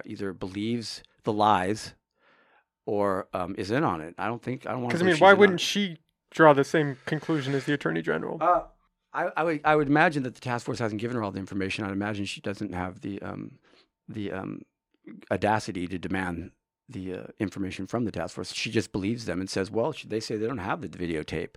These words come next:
Speaker 1: What do you mean? Go look at their evidence. I mean, the D O J would, if they had to, if the F B I was involved, they would go in and find it. Go into their evidence room and find. Someone has to have my D V R. It's on the property receipt. They, they, the carbon copy says D V R <laughs> on it,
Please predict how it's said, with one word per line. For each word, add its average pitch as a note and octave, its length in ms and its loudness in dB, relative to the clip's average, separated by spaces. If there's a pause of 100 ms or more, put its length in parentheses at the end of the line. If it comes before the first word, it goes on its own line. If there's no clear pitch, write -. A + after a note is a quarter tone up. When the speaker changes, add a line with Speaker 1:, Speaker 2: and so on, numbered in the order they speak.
(260)
Speaker 1:
What D3 100 -10
do D3+ 40 -2
you D#3+ 60 -2
mean? D3 300 -2
Go C#3+ 160 4
look C#3 260 2
at F3+ 100 -6
their D#3+ 140 2
evidence. C#3+ 300 0
I - 20 2
mean, A#2 80 4
the G#2+ 60 4
D B2 160 0
O D3+ 60 2
J C3+ 200 -2
would, A2 320 -6
if - 80 -20
they A#2+ 80 -6
had C3 280 -2
to, G2 140 -4
if A#2+ 100 -8
the E3 100 -2
F F3 120 -4
B - 80 -4
I E3+ 140 6
was B2+ 160 0
involved, G2 300 2
they A2+ 80 0
would A#2 100 -6
go B2+ 160 2
in C3+ 80 2
and B2+ 100 -4
find C3+ 460 6
it. - 240 -8 (320)
Go D3 180 4
into F3 120 6
their D3+ 140 4
evidence D#3 280 2
room D3+ 60 4
and C#3+ 100 0
find. D#3+ 140 4 (140)
Someone G3 280 4
has F3 120 4
to D#3 60 4
have B2+ 80 6
my A#2+ 120 4
D G#2+ 160 0
V G#2+ 100 2
R. B2 140 10
It's C3+ 100 2
on D#3+ 160 2
the F3 60 -6
property D#3+ 480 -4
receipt. B2 400 -6
They, G#2+ 100 -2
they, A2+ 180 -8 (320)
the - 80 -12
carbon C3+ 400 0
copy C3 380 -8
says - 360 -6 (320)
D B2+ 200 -2
V A2+ 160 -4
R A2 340 2 (340)
<laughs> - 300 -18
on A#2+ 200 -2
it, - 200 -12